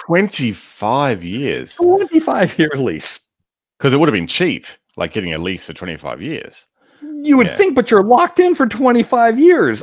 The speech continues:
Speaker 2: on a
Speaker 1: That's a long
Speaker 2: nightclub.
Speaker 1: Yeah, which is generally, you know, transient.
Speaker 2: Right. So then they hired, and, and the, the, the building that they were in,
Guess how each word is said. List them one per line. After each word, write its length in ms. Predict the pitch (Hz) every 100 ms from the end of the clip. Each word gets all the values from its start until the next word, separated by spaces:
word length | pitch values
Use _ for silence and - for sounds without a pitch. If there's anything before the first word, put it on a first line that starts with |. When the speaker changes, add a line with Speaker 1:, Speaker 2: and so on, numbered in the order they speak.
| -
Speaker 2:
on 200 | 202 220
a 20 | 208
Speaker 1:
That's 40 |
a 20 |
long 120 | 190 170
Speaker 2:
nightclub. 640 | 214 127 120 113 92 - _ _ _ _ _
Speaker 1:
Yeah, 260 | 110 95 80
which 220 | 85 104
is 680 | 113 98 101 104 107 110 107
generally, 560 | 104 123 127 127 104 95
you 240 | 85 82
know, 240 | 87 76 82
transient. 720 | - - 98 98 82 73 71 - _ _ _ _ -
Speaker 2:
Right. 300 | 220 156 - _ _ _
So 240 | - 262
then 560 | 220 277 370 311 262 254
they 160 | 220 214
hired, 760 | - 220 254 269 254 233 226 214
and, 200 | 185 196
and 220 | 214 180 165
the, 140 | 165
the, 480 | 165 139 131 120 113 104 143
the 80 | 123
building 380 | 113 170 247 233
that 100 | 185
they 120 | 185
were 160 | 147 139
in, 460 | 147 175 190 190